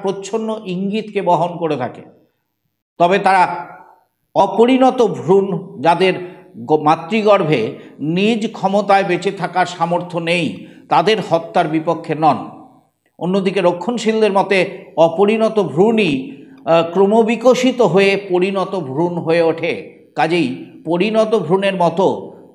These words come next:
অপরিণত ভ্রূণকে সম্ভাব্য মানব জীবনের সুপ্ত অবস্থা বলা হয়ে থাকে।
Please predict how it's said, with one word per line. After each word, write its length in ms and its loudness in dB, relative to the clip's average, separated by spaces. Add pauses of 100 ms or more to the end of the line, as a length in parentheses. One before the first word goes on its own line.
অপরিণত 640 0
ভ্রূণকে 800 -2
সম্ভাব্য 640 -2
মানব 480 -2
জীবনের 640 -2
সুপ্ত 420 -2
অবস্থা 500 0
বলা 280 0
হয়ে 140 -4
থাকে। 300 -14